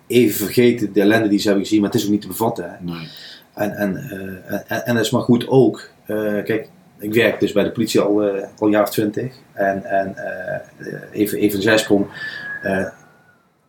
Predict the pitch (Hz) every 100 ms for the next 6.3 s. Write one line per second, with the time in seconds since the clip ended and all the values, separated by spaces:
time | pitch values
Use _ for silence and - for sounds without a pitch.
0 | _ _ _ _ 127 123 107 120 120 107
1 | 107 110 110 110 - _ 127 113 - 190
2 | 139 - 117 - - 127 - 143 127 -
3 | 123 117 123 - 123 120 117 117 147 147
4 | 147 - 127 190 - - 120 135 117 160
5 | 156 - - 104 101 101 110 - 135 135
6 | 151 156